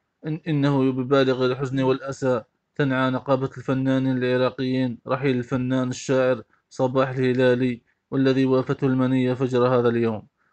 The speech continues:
وأضافت: "نسأل المولى أن يتغمده بواسع رحمته، وأن يلهم ذويه ومحبيه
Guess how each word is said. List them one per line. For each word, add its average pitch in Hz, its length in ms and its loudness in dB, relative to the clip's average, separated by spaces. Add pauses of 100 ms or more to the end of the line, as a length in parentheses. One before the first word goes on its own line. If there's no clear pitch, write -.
(120)
وأضافت: 135 520 0 (380)
"نسأل - 220 -8
المولى 135 520 2
أن 135 80 0
يتغمده 131 600 0
بواسع 127 520 2
رحمته، 120 440 -4 (320)
وأن 139 180 -4
يلهم 131 360 0
ذويه 123 480 0
ومحبيه 120 760 -2